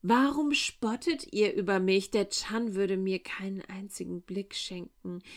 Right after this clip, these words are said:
Ich bin doch die Ärmste im ganzen Aul.“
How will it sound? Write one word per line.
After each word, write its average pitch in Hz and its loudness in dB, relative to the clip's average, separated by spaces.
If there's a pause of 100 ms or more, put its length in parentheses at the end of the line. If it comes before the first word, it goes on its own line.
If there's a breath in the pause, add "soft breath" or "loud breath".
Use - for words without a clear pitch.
(140)
Ich - -6
bin 254 4
doch 247 -2
die - -6
Ärmste 285 -2
im 233 -6
ganzen 240 -4
Aul.“ 214 0